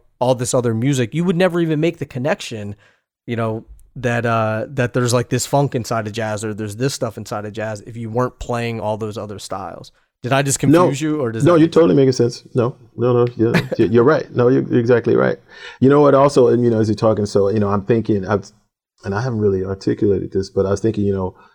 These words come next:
Speaker 2: also, you know, work with Michelle Ndegeocello, bass player, and her
Speaker 1: Mm-hmm.
Speaker 2: she was pretty much doing this kind of thing too. I mean, her first record, you know, had Jerry Allen, a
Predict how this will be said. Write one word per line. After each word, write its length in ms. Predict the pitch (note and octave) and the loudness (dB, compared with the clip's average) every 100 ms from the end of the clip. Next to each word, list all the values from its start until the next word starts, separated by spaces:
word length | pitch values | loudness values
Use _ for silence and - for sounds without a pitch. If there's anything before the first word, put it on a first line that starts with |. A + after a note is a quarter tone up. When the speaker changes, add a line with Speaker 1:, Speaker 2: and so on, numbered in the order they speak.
| _ G#2 | _ 0
Speaker 2:
also, 440 | A#2 - A2 G#2 _ - | 2 2 0 0 _ -14
you 120 | G#2 | -10
know, 240 | A#2 G#2+ - _ - | -8 -10 -14 _ 0
work 320 | A2+ G#2+ A2 | 2 2 2
with 120 | G2 | 0
Michelle 400 | A2 G#2 G#2+ G2 | 0 2 0 0
Ndegeocello, 680 | F#2+ F#2+ F#2+ - G2+ F#2+ G2 | 0 0 -2 0 2 0 0
bass 240 | G2 G2 | 0 -2
player, 440 | - F#2 F2 G2+ - _ _ _ _ _ _ _ _ - | -2 -2 -2 -8 -14 _ _ _ _ _ _ _ _ -4
and 200 | G2+ F#2+ | -2 -2
her 100 | G#2+ | -4
Speaker 1:
Mm-hmm. 220 | A2+ D4 | -6 -6
Speaker 2:
she 180 | - G3+ | -2 0
was 100 | G#3 | 2
pretty 200 | G#3 C#3 | 2 2
much 280 | C3 B2+ A#2+ | 2 -2 -2
doing 560 | A#2+ A#2+ B2 A2 - - _ _ _ _ _ _ | 0 2 2 0 -6 -18 _ _ _ _ _ _
this 160 | B2+ B2 | -4 -2
kind 180 | C3 A#2 | -2 -2
of 80 | A2+ | -2
thing 180 | A#2+ | -2
too. 200 | G#2+ C3 | 0 2
I 40 | A2 | 2
mean, 200 | G#2 G2+ | 0 0
her 100 | G2+ | 0
first 300 | A2 A#2 - | 2 0 2
record, 320 | G2+ G#2 - | 0 0 -4
you 220 | - G#2+ | -4 -4
know, 180 | G2 F#2+ | -2 -2
had 220 | F#2+ F#2 | -2 -2
Jerry 280 | F#2 F#2+ F#2+ | 0 2 2
Allen, 280 | G2+ G2+ | 2 0
a 80 | G2 | -4